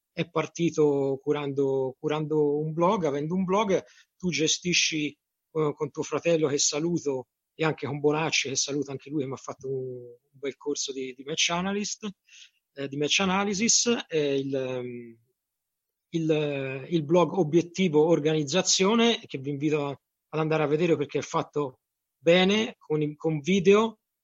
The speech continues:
e poi ci sono analisi tattiche da allenatori, quindi non solo da, da giornalisti, quindi per la vulgata, ma proprio tecnicamente fatte da allenatori per allenatori.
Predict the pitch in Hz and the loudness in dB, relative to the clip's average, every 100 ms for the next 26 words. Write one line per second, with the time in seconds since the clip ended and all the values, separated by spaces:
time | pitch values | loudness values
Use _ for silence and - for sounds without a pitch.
0 | _ - 180 175 160 - 160 156 156 170 | _ -4 2 2 2 2 2 0 -2 0
1 | 170 151 147 165 156 143 131 131 _ _ | 0 -2 -2 -4 -4 -6 -6 -8 _ _
2 | _ _ _ _ _ _ _ _ _ 185 | _ _ _ _ _ _ _ _ _ 6
3 | 190 175 170 170 156 180 170 170 214 233 | 8 8 6 4 2 4 6 6 4 2
4 | - 156 151 143 135 127 _ _ - 170 | -6 -8 -6 -2 -2 -4 _ _ -4 -2
5 | 147 156 143 135 131 123 139 135 147 147 | 0 0 0 0 -4 -6 -6 -2 -2 -2
6 | 160 156 - 131 143 139 135 139 139 131 | -2 -2 -4 -8 -8 -12 -10 -10 -10 -4
7 | 151 156 139 131 156 143 143 - _ _ | -2 -2 -4 -12 -12 -10 -12 -12 _ _
8 | 147 - 143 160 151 147 160 143 143 131 | -16 -8 -4 -4 -4 -8 -8 -8 -8 -4
9 | 151 147 147 143 160 139 156 151 160 208 | -2 -2 -4 -4 -6 -4 -4 -4 -2 -4
10 | - 226 233 | -2 -2 -2